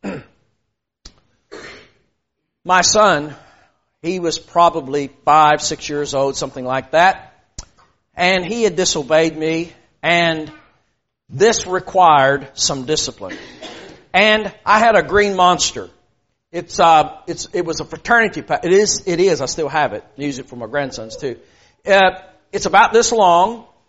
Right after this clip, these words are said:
it's about this wide, and it's about this thick, and it's green. I call it the green monster. And it will light you up. All right? I told him, "You're gonna get two licks with the green monster." Oh, he freaked out.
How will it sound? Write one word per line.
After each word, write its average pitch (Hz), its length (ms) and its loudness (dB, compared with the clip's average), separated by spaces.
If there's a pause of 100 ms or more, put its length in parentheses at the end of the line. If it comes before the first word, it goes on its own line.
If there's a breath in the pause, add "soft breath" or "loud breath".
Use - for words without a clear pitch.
(220)
it's - 80 -14
about 170 280 2
this 214 220 0
wide, 175 480 4
and - 480 -20
it's - 100 -12
about 175 300 2
this 208 220 -2
thick, 180 520 -4
and 165 100 -8
it's 160 180 -8
green. 147 500 -4 (260)
I - 40 -20
call 147 240 2
it 147 60 -14
the 151 60 -14
green 147 280 -8
monster. 123 460 -8 (880)
And 135 120 -12
it 175 120 -6
will 135 160 -6
light 147 400 -4
you 147 180 -16
up. 113 300 -16 (1300)
All 113 80 -16
right? 160 240 -12 (2000)
I 156 80 -6
told 208 220 2
him, 185 80 -4
"You're 170 80 -4
gonna 185 140 -2
get 196 200 0
two 240 240 -2
licks 233 320 2
with - 140 -14
the 165 60 -14
green 185 300 -4
monster." 180 580 -2
Oh, 180 300 2
he 170 120 -6
freaked 160 400 -10
out. 123 240 -6